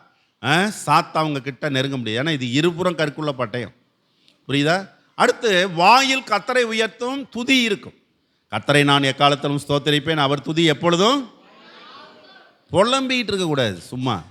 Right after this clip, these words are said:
ஆ, ஞாயிற்றுக்கிழமை வந்து அப்படியே நல்லா தான் வர்றீங்க, நம்பிக்கையா தான் இருக்கிறீங்க, அப்புறம்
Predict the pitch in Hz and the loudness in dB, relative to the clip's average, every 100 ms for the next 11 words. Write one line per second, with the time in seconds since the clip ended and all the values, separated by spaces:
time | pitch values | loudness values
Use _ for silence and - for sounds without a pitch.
0 | _ 92 117 151 120 139 139 143 139 135 | _ -6 -2 0 2 0 -2 -4 -4 -4
1 | 160 180 135 160 196 202 180 143 _ _ | -4 -6 -4 -4 -4 -6 -8 -8 _ _
2 | - 127 143 143 175 139 139 143 139 156 | -6 0 2 2 0 -2 -2 -4 -4 -4
3 | 120 131 127 135 147 143 120 117 104 101 | -4 -4 -2 -2 -2 -4 -6 -6 -6 -8
4 | - 101 151 | -12 -8 -6